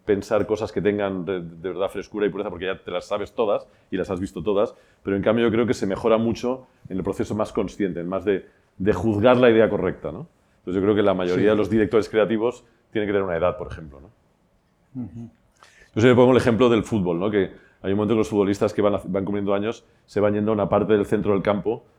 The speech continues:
Speaker 1: donde corren menos, pero son los que ordenan el, ¿no? Pirlo, Xavi, el, la,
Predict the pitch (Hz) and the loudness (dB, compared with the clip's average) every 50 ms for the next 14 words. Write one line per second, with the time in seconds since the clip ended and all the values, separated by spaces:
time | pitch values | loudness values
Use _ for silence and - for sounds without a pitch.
0 | _ _ - 98 95 95 98 98 110 107 107 113 110 113 117 113 113 117 135 127 | _ _ -8 -8 -4 -4 -2 0 2 4 4 4 4 4 2 2 2 2 0 0
1 | - 110 98 110 98 107 - - 117 104 101 107 101 98 95 95 95 92 87 87 | 0 0 0 2 0 0 2 2 2 4 4 2 2 2 -2 -2 -4 -6 -8 -8
2 | 85 85 78 78 80 80 _ _ _ _ _ _ _ _ _ - 90 - - 110 | -12 -14 -16 -16 -20 -20 _ _ _ _ _ _ _ _ _ -10 -8 -6 -6 -6
3 | - - 120 123 113 107 104 98 95 90 92 87 87 90 - - 104 104 98 95 | -2 4 4 4 6 6 4 2 2 2 2 0 -2 -2 2 4 4 4 4 2
4 | 92 87 90 87 85 85 82 82 | 0 0 -2 -4 -6 -8 -10 -10